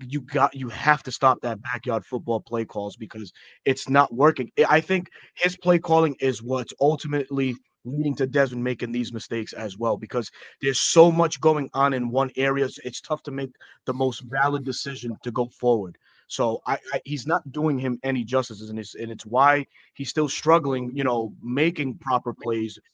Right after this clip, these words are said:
making proper reads. Uh, again, we had, he had two I N Ts yesterday. You know, one play was made by the Honey Badger, was a great break on the ball. Sure, he can have it.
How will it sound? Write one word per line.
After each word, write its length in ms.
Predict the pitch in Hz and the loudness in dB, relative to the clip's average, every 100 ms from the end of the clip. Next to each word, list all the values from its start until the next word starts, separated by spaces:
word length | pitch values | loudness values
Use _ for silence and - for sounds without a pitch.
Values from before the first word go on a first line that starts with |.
| _ | _
making 320 | 135 135 123 | 0 0 -2
proper 340 | - 123 113 113 | 2 4 4 -2
reads. 480 | 113 113 113 107 - - _ - | -4 -4 -6 -8 -16 -20 _ -4
Uh, 160 | 117 113 | -2 -2
again, 380 | 120 143 131 117 | 0 2 2 0
we 100 | 123 | -2
had, 180 | 120 | -2
he 120 | 117 131 | 0 0
had 160 | 123 | 0
two 180 | - 160 147 | -2 -6 -4
I 60 | 143 | -4
N 80 | 135 | -4
Ts 340 | 135 143 117 | -4 -4 -2
yesterday. 560 | 117 139 - 120 117 117 _ - _ | -2 -2 -2 -2 -2 -4 _ -20 _
You 100 | 123 | 0
know, 300 | 127 117 113 | 2 2 0
one 240 | 117 139 135 | -2 -2 0
play 300 | 143 139 135 | 2 4 4
was 180 | 127 | -2
made 300 | 123 131 127 | -2 -2 -2
by 160 | 117 127 | 0 0
the 80 | 120 | 0
Honey 180 | 127 127 | -4 -2
Badger, 380 | 123 127 123 | 0 0 -2
was 120 | 120 110 | -8 -10
a 40 | |
great 320 | 107 123 123 | -8 -6 -4
break 240 | 117 123 120 | -4 -4 -4
on 100 | 120 | -6
the 60 | |
ball. 260 | 104 113 117 | -4 -2 -2
Sure, 260 | - 120 | -4 -8
he 120 | 113 117 | -6 -8
can 120 | 113 | -10
have 220 | 110 110 | -6 -6
it. 140 | 117 | -8